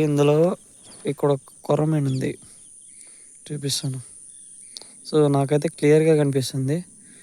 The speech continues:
మీకు కనిపిస్తుందో లేదో తెలియదు కానీ ఇక్కడ కొర్రమీను అయితే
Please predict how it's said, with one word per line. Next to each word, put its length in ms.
మీకు 200
కనిపిస్తుందో 580
లేదో 180
తెలియదు 340
కానీ 160
ఇక్కడ 160
కొర్రమీను 380
అయితే 160